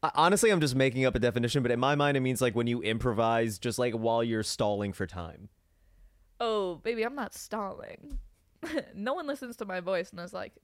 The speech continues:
Speaker 2: "This isn't what I came for." <laughs>
Speaker 1: No, I'm saying that vamping is what the people are coming for.
Speaker 2: Yeah, totally.
Speaker 1: Yeah,
Speaker 2: Totally.
Speaker 1: exactly.
Speaker 2: I'm
Speaker 1: So
Speaker 2: doing, uh, by the way, I'm not like this normally. <laughs>
Speaker 1: Wait, what do
Speaker 2: I
Speaker 1: you
Speaker 2: worked
Speaker 1: think
Speaker 2: until,
Speaker 1: you're
Speaker 2: like,
Speaker 1: like right
Speaker 2: six A M
Speaker 1: now?
Speaker 2: last night.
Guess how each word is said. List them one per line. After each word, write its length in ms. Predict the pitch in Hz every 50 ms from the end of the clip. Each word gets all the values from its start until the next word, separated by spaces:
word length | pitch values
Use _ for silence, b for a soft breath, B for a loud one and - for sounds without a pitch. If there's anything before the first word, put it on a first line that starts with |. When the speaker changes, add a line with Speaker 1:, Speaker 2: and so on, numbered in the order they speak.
| _ _
Speaker 2:
"This 180 | - 196 196 -
isn't 240 | - 202 196 196 -
what 120 | - -
I 60 | -
came 220 | - - - 214 208
for." 220 | - - - 294 311 - - - - - - - -
<laughs> 1300 | - 151 - - - - - - - 466 - - - _ _ _ _ - - - - - 254 226 -
Speaker 1:
No, 120 | 165 220 196
I'm 80 | 131
saying 200 | - 151 156 151 139
that 80 | 123 90
vamping 340 | 120 123 135 131 139 127
is 140 | 120 113 101
what 200 | 101 117 160 -
the 60 | - 175
people 300 | - 98 85 - 78 80
are 60 | 80
coming 240 | - - 76 76 - -
for. 220 | - - - - - _ _
Speaker 2:
Yeah, 100 | - - - - -
totally. 320 | - - - - - 208 - _
Speaker 1:
Yeah, 180 | 180 202 185 98
Speaker 2:
Totally. 320 | 214 190 - - 202 214 - -
Speaker 1:
exactly. 420 | 139 143 180 160 143 - - - - - -
Speaker 2:
I'm 220 | 214 233 254 311 381
Speaker 1:
So 140 | 269 262
Speaker 2:
doing, 220 | 247 269 294 285 285 - - - - -
uh, 160 | - 202 208 202
by 180 | 196 247 262 285
the 40 |
way, 80 | 294 302 277
I'm 100 | 247 269
not 160 | 339 339 349
like 160 | 185 185 175 -
this 140 | 185 214
normally. 400 | 214 185 170 170 180 185 175 208 - _ _ _ _ _ _ _ _ - -
<laughs> 1000 | - - - - - - - - 587 - - _ - - 466 453 - 285 233
Speaker 1:
Wait, 120 | 165 165 165
what 180 | 139 139 156
do 60 | - -
Speaker 2:
I 20 |
Speaker 1:
you 40 | -
Speaker 2:
worked 120 | - - 196
Speaker 1:
think 80 | 165
Speaker 2:
until, 160 | 135 151 147
Speaker 1:
you're 100 | 139 -
Speaker 2:
like, 120 | 123 120 -
Speaker 1:
like 80 | 110
right 80 | 104 95
Speaker 2:
six 20 | 87 196
A 60 | 185 185
M 120 | 185 190 190
Speaker 1:
now? 60 | 202
Speaker 2:
last 180 | 214 233 269 262
night. 200 | 262 262 285